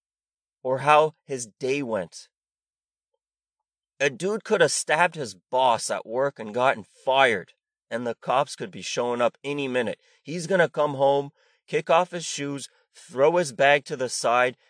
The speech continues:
and say, "What's for dinner?" And they're gonna, and his wife and kids will be like, "How was your day, sweetheart? How was work?" "Uh, you know, it was all right. You know, the, the Timmy from accounting, uh, he's giving a little bit of a rough time, but ev-, everything's all right.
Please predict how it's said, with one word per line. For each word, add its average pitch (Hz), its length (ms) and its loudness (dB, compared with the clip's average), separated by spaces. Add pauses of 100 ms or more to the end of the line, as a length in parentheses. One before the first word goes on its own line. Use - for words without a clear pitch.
and 117 160 -6
say, 127 220 -2
"What's 127 380 -2
for 135 160 -6
dinner?" 117 440 -4 (680)
And 123 160 -6
they're 127 140 -2
gonna, 143 340 2
and 131 280 0
his 120 160 -2
wife 147 320 2
and 135 120 -12
kids 143 200 -6
will 139 80 -8
be 135 100 -2
like, 131 160 -2 (240)
"How 156 240 4
was 165 200 -2
your 160 80 -8
day, 165 220 2
sweetheart? 135 600 2 (240)
How 135 200 2
was 143 240 0
work?" 147 320 0 (400)
"Uh, 247 60 0
you 262 120 0
know, 196 220 8
it - 40 6
was 214 160 -2
all 190 200 4
right. 214 260 2
You 185 80 -4
know, 190 160 -2
the, 190 140 -4
the 170 180 -12
Timmy 214 400 -6
from 165 240 -8
accounting, 180 420 -2
uh, 160 160 -4
he's 151 200 -12
giving 156 240 -6
a 147 40 -4
little 143 200 0
bit 131 120 -2
of 113 120 -4
a 113 60 -6
rough 110 260 -2
time, 180 240 -8
but 190 100 -4
ev-, 190 160 -2
everything's 190 560 -2
all 180 100 4
right. 165 120 2